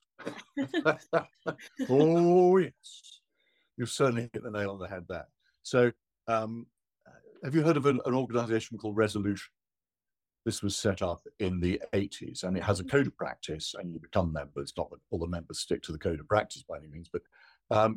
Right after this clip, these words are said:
basically putting the children first, trying to resolve things sensibly through negotiation and constructively. Well, uh, the man who set it up, um, said he spent the first half of his career arguing with the other side, and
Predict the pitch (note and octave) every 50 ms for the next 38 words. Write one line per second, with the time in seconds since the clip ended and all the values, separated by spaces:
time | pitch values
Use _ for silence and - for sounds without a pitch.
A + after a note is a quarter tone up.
0 | - C3 - C3 B2 B2 - - - G2 F2+ F2+ - - A#2 A#2 G#2+ G2 - -
1 | G#2+ F#2 F2+ D#2+ D#2 D#2+ - - A#2 A2 G#2+ G#2+ G#2+ - - - - - - -
2 | - - A#2 A#2 A2 G2+ - - F2+ E2+ E2+ E2+ E2 E2+ E2+ - _ _ - F2
3 | F2+ F2 G2+ G2 F#2+ F#2 E2+ - - F2 E2 D#2+ D#2+ D#2 - - - _ _ _
4 | _ _ _ _ _ - - - B2 A2 G2+ - - - F#2 F2 - - F2+ E2+
5 | F2 D#2+ F2 F2 F2 - - E2+ E2 D#2+ D#2 - - D2+ D2+ D#2 - F2 D#2 -
6 | F2 D#2 - - - - - - - - - - _ _ _ _ _ _ _ -
7 | - - - _ _ _ _ _ _ - A#2 A#2 A2 G#2+ G#2+ - _ _ - G2
8 | G#2+ G#2 G2+ G#2 G2+ - - - - A#2+ D3 D3+ C3+ A#2 G2+ - - G#2 G2 -
9 | - A2 F#2 - - _ _ _ _ _ - F#2 F#2+ F#2 F#2 F#2 F#2 F#2 F2+ -
10 | - - - - G#2 F#2+ - A2 G#2 - - A#2 G2 G2+ - - B2 B2 A#2 -
11 | G2+ D#2+ D2 - - - - F2 D#2+ - - - F2+ E2+ E2 E2 E2+ - - G#2+
12 | F#2+ F#2+ F2+ - F2+ F2 F2 F2 E2+ F2 E2+ F2+ F2 E2 E2+ - - F#2+ F2+ D2+
13 | - - _ _ _ _ _ _ _ _ _ _ _ _ _ _ _ - G#2 F#2+
14 | G2 F#2+ F#2+ G2